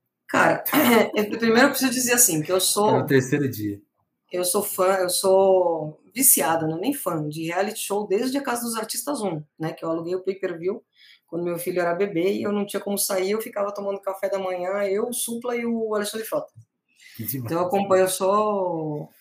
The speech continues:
Speaker 1: ba-, escolada em reality show, né? Passei um tempo sem, sem assistir, porque é um negócio que realmente, é,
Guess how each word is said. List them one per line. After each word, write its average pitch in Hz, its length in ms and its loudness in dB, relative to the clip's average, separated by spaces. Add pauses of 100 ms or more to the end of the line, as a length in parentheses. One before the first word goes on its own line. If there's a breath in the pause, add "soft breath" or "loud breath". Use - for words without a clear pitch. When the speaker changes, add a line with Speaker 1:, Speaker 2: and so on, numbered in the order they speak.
(140)
Speaker 1:
ba-, 160 360 -10
escolada 165 560 4
em 170 260 -4
reality 160 340 -4
show, 143 220 -8
né? 156 180 -8 (440)
Passei 165 320 0
um 208 100 0
tempo 196 220 0
sem, 180 260 -6 (140)
sem 170 160 -6
assistir, 165 400 -4
porque - 180 -10
é - 20 2
um 180 40 -2
negócio 175 260 -2
que 175 80 -10
realmente, 175 760 -4
é, 147 460 -4